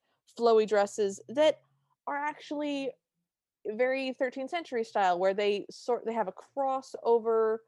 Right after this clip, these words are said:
and they're high-waisted and they have a soft V,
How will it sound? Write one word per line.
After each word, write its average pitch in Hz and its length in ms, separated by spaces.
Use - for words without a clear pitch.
and 208 220
they're 196 200
high-waisted 233 880
and 190 180
they 185 80
have 202 220
a 180 60
soft 214 480
V, 214 600